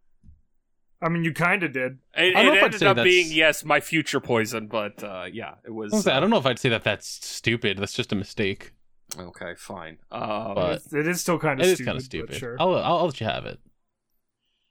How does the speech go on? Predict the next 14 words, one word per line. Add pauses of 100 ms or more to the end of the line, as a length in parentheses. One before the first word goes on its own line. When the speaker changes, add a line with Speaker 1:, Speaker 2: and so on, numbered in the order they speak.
(280)
Speaker 3:
I
would
say
mine
is,
uh,
a
story
that
I
had
written
down,
actually.